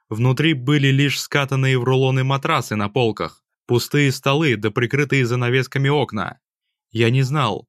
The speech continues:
что бы это могло значить, и не желал задумываться.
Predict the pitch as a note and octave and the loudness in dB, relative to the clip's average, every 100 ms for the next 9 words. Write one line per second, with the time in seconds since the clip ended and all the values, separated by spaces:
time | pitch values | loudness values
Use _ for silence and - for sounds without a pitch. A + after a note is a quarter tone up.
0 | _ - - A#2+ A2+ G#2 G#2+ A#2 B2+ G#2+ | _ -8 -2 2 2 0 -2 -2 -2 -2
1 | A#2 A#2+ - E2+ _ _ _ - A#2+ A#2 | 0 -2 -4 -8 _ _ _ -2 2 2
2 | A#2 C3 B2+ G#2 A2 A2+ B2+ A2 G#2 - | 2 0 0 0 -2 0 0 0 -2 -4
3 | G2+ - | -8 -8